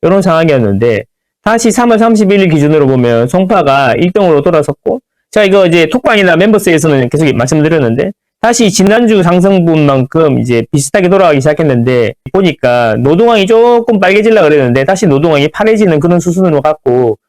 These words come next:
송파구는 원래대로 돌아왔어요. 그죠? 이런 식이다라는 거야. 그러니까 이제 제가 보기엔 빠르게 토제 재지정의 여파에서 벗어나고 있는 것 같다, 이런 말씀 드립니다.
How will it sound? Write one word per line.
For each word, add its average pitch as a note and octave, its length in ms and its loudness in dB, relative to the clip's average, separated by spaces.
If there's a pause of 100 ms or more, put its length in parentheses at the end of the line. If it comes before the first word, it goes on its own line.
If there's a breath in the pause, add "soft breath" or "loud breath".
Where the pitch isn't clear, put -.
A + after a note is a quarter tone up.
(120)
송파구는 A3 480 0
원래대로 E3+ 420 0
돌아왔어요. B2+ 520 -2
그죠? A#2 260 -10 (380)
이런 A#3+ 460 2
식이다라는 C#3 720 0
거야. G#2 140 -2 (240)
그러니까 G#3 180 0
이제 F#3 380 0 (340)
제가 F3+ 340 0
보기엔 C3 800 0
빠르게 E3 760 0
토제 G#3+ 600 0
재지정의 D#3+ 680 0
여파에서 C3+ 500 0
벗어나고 G3+ 480 0
있는 C3 180 0
것 C3+ 60 0
같다, G#2 560 -4
이런 G#3+ 240 0
말씀 A#3 880 -2
드립니다. C3 800 -4